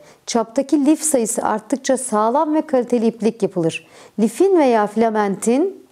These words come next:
on mikrondan ince olanları ile elli mikrondan fazla olanları iplik yapımı için uygun değildir. İnce olanlar çok çabuk kopabilir, kalınlar ise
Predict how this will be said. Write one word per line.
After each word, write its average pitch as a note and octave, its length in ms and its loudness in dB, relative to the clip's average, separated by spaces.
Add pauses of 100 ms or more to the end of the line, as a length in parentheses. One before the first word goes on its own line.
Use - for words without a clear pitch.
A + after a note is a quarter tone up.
(560)
on F4 280 2
mikrondan G3+ 680 0
ince C4 280 4
olanları F#3+ 520 2
ile A#3+ 460 2
elli B3 280 6
mikrondan G#3+ 680 0
fazla G3+ 540 -2
olanları G3+ 540 2
iplik - 400 -2
yapımı A3 240 0
için C4+ 400 -2
uygun G#3+ 440 0
değildir. D#3+ 480 0 (340)
İnce C4+ 280 4
olanlar A3 500 0
çok - 200 -4
çabuk E3 260 -4
kopabilir, B3 520 0 (300)
kalınlar C4 460 2
ise B3 460 0